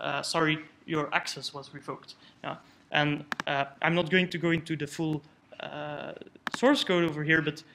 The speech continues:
just, uh, to show you that, uh, over here, so this is this make revocable function that was on my slide, and my third party code, which I just, you know, uh,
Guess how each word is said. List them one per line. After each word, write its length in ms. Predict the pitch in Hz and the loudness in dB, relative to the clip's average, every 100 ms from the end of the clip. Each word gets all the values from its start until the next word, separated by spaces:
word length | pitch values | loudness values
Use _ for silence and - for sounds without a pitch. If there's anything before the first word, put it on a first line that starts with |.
| - _ - | -20 _ -6
just, 420 | - 180 - - - - - - | -2 -2 -2 -10 -18 -20 -14 -8
uh, 280 | 143 139 135 - _ - | -6 -6 -8 -14 _ -14
to 60 | 151 | -4
show 240 | - 185 | 2 4
you 160 | 175 160 | 4 2
that, 300 | 147 143 - - - _ - 143 | 2 0 -8 -20 -20 _ -18 -12
uh, 160 | 131 - - - | -12 -10 -10 -6
over 160 | 151 147 | -4 4
here, 400 | 175 196 190 - - _ - | 8 8 6 -4 -20 _ -14
so 200 | - 151 | -8 -6
this 220 | 170 - | -4 -6
is 140 | 160 | -8
this 220 | 147 156 165 | -8 -8 -4
make 220 | 165 - | -4 -4
revocable 460 | 156 180 180 165 - | -4 -4 -4 -6 -4
function 280 | 165 156 160 | -4 -4 -6
that 140 | 147 156 | -8 -8
was 100 | 139 | -14
on 140 | 135 | -14
my 120 | 131 | -14
slide, 420 | 131 190 190 185 185 - - _ | -4 4 6 6 2 -10 -20 _
and 140 | 170 160 | -2 2
my 140 | 151 | 2
third 300 | 151 196 190 | 2 2 4
party 300 | 196 214 202 - | 8 8 6 0
code, 300 | 165 170 - | 0 -2 -6
which 180 | 165 - | -12 -6
I 80 | 151 | -4
just, 400 | 175 170 - - - - | -4 -6 -8 -16 -20 -14
you 80 | 160 | -10
know, 120 | 127 - - _ - | -10 -14 -20 _ -14
uh, 160 | 135 | -12